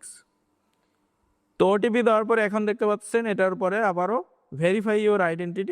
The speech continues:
এটার পরে একটা ক্লিক করবেন। ক্লিক করলে দেখতে পাচ্ছেন in process লেখা আসতেছে, আর এখানে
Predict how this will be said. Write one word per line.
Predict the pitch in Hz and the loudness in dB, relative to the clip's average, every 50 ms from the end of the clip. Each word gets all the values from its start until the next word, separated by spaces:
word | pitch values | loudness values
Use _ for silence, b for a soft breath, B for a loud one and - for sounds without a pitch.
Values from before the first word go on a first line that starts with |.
| 233 | -2
এটার | 196 185 185 180 202 | 0 0 -2 -2 -2
পরে | 180 175 170 | 0 -2 -2
একটা | - 180 170 - | -2 -4 -4 -2
ক্লিক | 202 220 208 - 180 | -2 -2 0 0 0
করবেন। | 160 147 147 180 214 339 339 _ _ _ _ _ _ _ _ _ _ _ _ _ - | 0 2 0 -2 -4 -4 -8 _ _ _ _ _ _ _ _ _ _ _ _ _ 2
ক্লিক | 196 226 240 233 226 | 4 4 4 4 4
করলে | 226 226 233 208 214 | 4 4 4 2 2
দেখতে | 202 - 202 196 | 2 2 2 0
পাচ্ছেন | 190 185 175 - - 208 233 254 - - 196 202 | 0 -2 -4 -4 -2 -2 -2 -2 -2 -2 0 2
in | 214 214 196 - | 2 2 2 2
process | 196 185 - 208 190 165 185 185 | 0 0 2 0 -2 -2 0 0
লেখা | 175 175 196 180 175 | 0 0 0 -2 -2
আসতেছে, | 170 - - 175 - - 226 220 | -2 -4 -10 -10 -6 -2 0 0
আর | 196 175 165 | 0 0 0
এখানে | 160 - 208 208 196 180 | -2 -2 -2 -2 0 -2